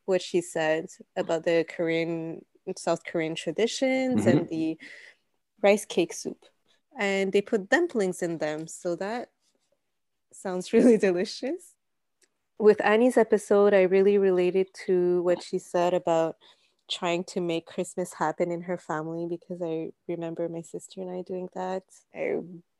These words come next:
Speaker 1: also related to Mei Lee par rapport à juste la pression qu'on peut se mettre aussi, là, de bien s'entendre avec ses parents.
Speaker 2: Mm.
Speaker 1: Je considère que je m'entends quand même correct, que j'ai,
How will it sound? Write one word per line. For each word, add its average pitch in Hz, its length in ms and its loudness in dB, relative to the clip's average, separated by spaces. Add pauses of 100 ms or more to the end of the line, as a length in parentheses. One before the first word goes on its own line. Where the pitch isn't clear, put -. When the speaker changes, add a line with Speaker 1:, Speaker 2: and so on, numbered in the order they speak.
(180)
Speaker 1:
also 185 460 2
related 175 500 4
to - 120 -4
Mei 165 320 -2
Lee 160 480 -2 (880)
par 180 120 -2
rapport 170 440 -2
à 151 540 -4
juste - 300 -10
la 160 120 -2
pression 165 480 -6
qu'on 165 160 -6
peut 160 140 -6
se - 180 -10
mettre 165 200 -8
aussi, - 380 -14
là, 185 120 2
de 165 100 -4
bien 165 240 -2
s'entendre 165 400 -6
avec 160 160 -4
ses - 160 -8
parents. 165 460 -6 (420)
Speaker 2:
Mm. 220 60 -10
Speaker 1:
Je - 160 -12
considère 214 400 4
que 233 80 10
je 196 100 0
m'entends 175 380 2 (180)
quand 180 140 0
même 233 160 4
correct, 185 480 6
que 185 80 2
j'ai, 160 200 2